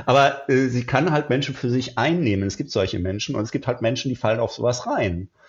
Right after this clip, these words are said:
Ähm, und dann, und die vertrauen halt auch nicht, äh, auf, auf,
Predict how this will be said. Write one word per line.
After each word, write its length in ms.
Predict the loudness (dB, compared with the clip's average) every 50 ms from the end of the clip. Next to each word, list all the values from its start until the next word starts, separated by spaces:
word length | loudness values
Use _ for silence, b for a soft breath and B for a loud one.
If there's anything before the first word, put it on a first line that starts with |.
| B B B B B B B
Ähm, 500 | 0 2 2 4 4 4 4 2 2 0 0
und 480 | 0 0 0 -2 -4 -8 -16 -6 -2 0
dann, 340 | 2 2 2 0 -2 -2 -2
und 460 | -2 -2 -2 -4 -8 -14 -14 -10 -10
die 80 | -6
vertrauen 520 | -4 -4 -4 -2 0 2 2 2 2 2 2
halt 220 | 2 0 0 0
auch 240 | 0 0 0 0 0
nicht, 320 | -2 -2 -2 -2 -6 -6
äh, 800 | -4 -2 0 2 2 2 2 2 2 2 2 2 2 2 2 0
auf, 340 | 2 2 2 0 0 -4 -6 -2
auf, 580 | 0 0 0 -2 -6 -14 -20 -20 -20 -20 _